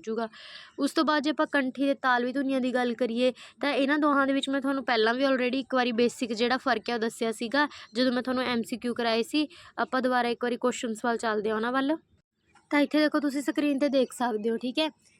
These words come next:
ਜਿਹੜੇ ਆਪਣੇ ਕੁਐਸਚਨਸ ਨੇ, ਆਹ ਦੇਖੋ, ਇਹ ਮੈਂ ਤੁਹਾਨੂੰ ਕੁਐਸਚਨਸ ਦੇ through ਦੋ ਚੀਜ਼ਾਂ ਸਮਝਾਈਆਂ ਸੀਗੀਆਂ, ਕੰਠੀ ਧੁਨੀਆਂ ਤੇ ਤਾਲਵੀ ਧੁਨੀਆਂ ਨੂੰ ਦੁਬਾਰਾ ਦੇਖ ਲਓ।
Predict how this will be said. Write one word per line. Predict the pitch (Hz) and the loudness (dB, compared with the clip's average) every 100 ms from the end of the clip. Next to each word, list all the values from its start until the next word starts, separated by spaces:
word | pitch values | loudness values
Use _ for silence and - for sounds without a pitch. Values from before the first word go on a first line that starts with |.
| _ 226 | _ -2
ਜਿਹੜੇ | 269 294 | 2 2
ਆਪਣੇ | 302 320 | 2 0
ਕੁਐਸਚਨਸ | - 277 - 269 254 269 | 0 0 2 0 0 0
ਨੇ, | 233 226 | -2 -2
ਆਹ | 240 | -2
ਦੇਖੋ, | 240 - 220 - | -2 -4 -8 -2
ਇਹ | 254 269 | -2 0
ਮੈਂ | 277 | 0
ਤੁਹਾਨੂੰ | 285 277 | -2 0
ਕੁਐਸਚਨਸ | 262 - 254 240 262 | -2 -2 -4 -4 -2
ਦੇ | |
through | 254 269 254 | -2 -2 0
ਦੋ | 262 | 0
ਚੀਜ਼ਾਂ | 233 220 247 | 0 -2 -4
ਸਮਝਾਈਆਂ | - 240 233 262 240 233 | -2 -2 0 0 0 -2
ਸੀਗੀਆਂ, | 247 247 269 | -2 -2 0
ਕੰਠੀ | 254 214 240 | 0 0 -2
ਧੁਨੀਆਂ | 254 269 262 | -2 0 0
ਤੇ | 254 | 0
ਤਾਲਵੀ | - 214 190 214 | 0 0 0 -4
ਧੁਨੀਆਂ | 240 247 247 | -2 -2 -2
ਨੂੰ | 262 | 0
ਦੁਬਾਰਾ | 240 233 226 | 2 2 2
ਦੇਖ | 220 214 233 | 2 2 4
ਲਓ। | 302 | 2